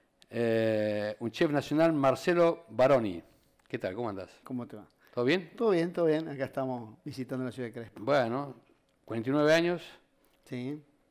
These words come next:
Speaker 2: eh, cuarenta y nueve años y treinta y dos años de pastelero en la confitería del de Río Cuarto.
Speaker 1: De Río Cuarto. Ajá, Río Cuarto. ¿A cuántos kilómetros queda de Córdoba?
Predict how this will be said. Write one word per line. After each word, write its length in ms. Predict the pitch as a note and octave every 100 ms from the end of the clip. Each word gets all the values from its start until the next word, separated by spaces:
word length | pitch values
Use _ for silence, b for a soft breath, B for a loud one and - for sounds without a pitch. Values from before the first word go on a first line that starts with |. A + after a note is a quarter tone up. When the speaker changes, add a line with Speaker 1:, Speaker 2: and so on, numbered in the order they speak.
| _ -
Speaker 2:
eh, 300 | A#2 A#2 A#2
cuarenta 280 | B2+ A#2+ B2+
y 20 |
nueve 180 | C3+ C#3
años 220 | D3 E3+
y 40 |
treinta 260 | - C3+ C3+
y 20 |
dos 100 | C#3
años 320 | C#3 C#3 C3
de 120 | B2 A2+
pastelero 760 | B2+ - B2 B2+ C3+ C3+ C3
en 240 | A#2 A#2 A#2
la 80 |
confitería 460 | A2+ A2 A2+ A#2+ B2
del 80 | A#2+
de 100 | A#2+
Río 200 | A#2+ A#2
Cuarto. 320 | A#2 G2+ - _ -
Speaker 1:
De 120 | A2
Río 240 | A2 B2 G2+
Cuarto. 440 | B2+ F#2 F#2+ F#2 - _ _ -
Ajá, 420 | G#2 B2+ D3+ C3 -
Río 160 | A#2+ G#2+
Cuarto. 400 | A#2+ G#2+ - - _ b b
¿A 80 | G#2+
cuántos 220 | C3+ D#3 C#3
kilómetros 420 | D3 D3 C#3 C3
queda 320 | C#3 C#3 B2+
de 120 | A#2 A2
Córdoba? 380 | D#3 F3+ E3